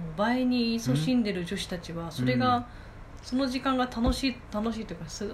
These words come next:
Speaker 1: それが幸せだから、やっぱりそれ幸せなんじゃない？
Speaker 2: それは幸せに集中してんのかな、あれ。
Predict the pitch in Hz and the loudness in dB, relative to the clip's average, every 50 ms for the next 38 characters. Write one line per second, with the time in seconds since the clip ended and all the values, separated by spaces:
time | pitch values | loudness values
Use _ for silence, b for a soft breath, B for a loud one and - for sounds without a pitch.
0 | - - - - 277 277 285 302 262 - - 269 247 240 247 247 262 247 254 - | -8 -12 -10 -6 -4 -4 -2 -2 -2 -2 2 4 4 4 4 2 0 -2 -2 -2
1 | 190 175 170 175 170 185 170 - - 226 262 277 262 - - - 277 294 320 311 | -2 -2 -2 -2 -4 -4 -6 -6 -4 -2 0 0 -2 -2 -4 -2 -2 0 -2 -2
2 | 320 330 330 285 - - - - - - - - - - - - - - - - | -4 -4 -6 -6 -6 -6 -10 -10 -12 -12 -14 -16 -18 -18 -18 -16 -16 -14 -12 -8
3 | - 156 175 196 190 202 - - - - 165 180 190 196 202 175 - 196 196 190 | -4 -4 -2 0 -2 -2 -2 -2 -2 -2 0 0 0 0 -2 -2 0 0 2 2
4 | 190 190 190 170 170 170 175 180 175 - - - 190 190 185 - 196 175 - - | 2 2 0 0 0 2 2 2 0 -2 -2 0 0 -2 0 0 -2 -2 -2 0
5 | 202 190 165 113 - - 92 87 90 95 - | 0 2 2 0 -2 -6 -10 -10 -10 -10 -10